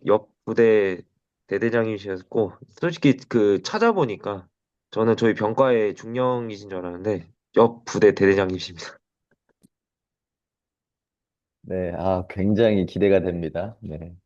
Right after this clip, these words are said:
Speaker 2: 사 조. 감사합니다. 아, 육 조는 그 이형건님이신데 이형건님이 안 들어오셨네. 네, 그러면은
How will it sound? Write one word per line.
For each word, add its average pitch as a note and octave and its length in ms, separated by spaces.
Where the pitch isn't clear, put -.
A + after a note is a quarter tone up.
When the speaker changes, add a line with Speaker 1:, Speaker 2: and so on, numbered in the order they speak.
Speaker 2:
사 G#2 120
조. F#2 440
감사합니다. D#2+ 640
아, D#2+ 300
육 G2 180
조는 A#2 600
그 F2 420
이형건님이신데 F#2+ 1300
이형건님이 F2+ 500
안 D#2 160
들어오셨네. E2+ 560
네, D2 220
그러면은 E2+ 720